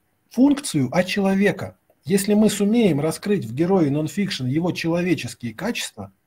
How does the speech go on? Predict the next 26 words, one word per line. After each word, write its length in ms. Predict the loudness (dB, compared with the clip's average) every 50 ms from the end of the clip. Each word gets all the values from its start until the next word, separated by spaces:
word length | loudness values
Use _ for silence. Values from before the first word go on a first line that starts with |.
| _ _ _ _ _ -20 -20 _ _ -6
причем 380 | -6 -4 -2 0 2 2 4
я 160 | 4 4 4
щас 180 | 4 4 0 -4
пример 360 | -2 -2 -2 2 2 2 2 2
привел, 300 | 0 0 2 2 0 0
конечно 400 | 0 -2 0 0 -2 -2 -2 -4
же, 120 | -4 -4
трэшовый, 680 | -6 -2 0 0 0 0 2 2 2 2 2 -2 -8 _ _ _ _ _ _ _ _ -20 _ -20 -20 -20 -12 -6
но 540 | -2 2 4 6 8 8 8 6 4 2 -2 0
направление 560 | 0 2 4 2 2 2 2 2 2 2 0
правильное, 540 | 2 4 4 4 2 0 -6 -8 -10 -10 -8
да, 380 | -6 -4 -2 -2 -2 -4 -6
вы 360 | -6 -6 -2 0 0 0 0 -2
можете 480 | -2 0 2 2 0 0 -2 -4 -4 -4
найти 360 | -4 -2 -4 -2 -2 -2 0
в 60 | 0
этом 220 | 0 -2 -2 -4 -6
человеке. 640 | -6 -6 -6 -4 -4 -2 -4 -4 -4 -6 -10 -10 _ _ _ -18 -18 -18 _ _ _ _
Я 340 | -18 -10 -2 2 4 6 6
рекомендую 600 | 6 4 2 0 0 0 0 0 0 2 2 2 4
вам 220 | 4 2 2 2
на 80 | 0 0
самом 360 | 0 0 0 0 0 -2 -2
деле 280 | 0 0 0 0 -2
найти 520 | -4 -4 -4 -4 -4 -4 -2 0 0 2 2
в 520 | 0 -2 -2 0 0 2 0 0 -2 -6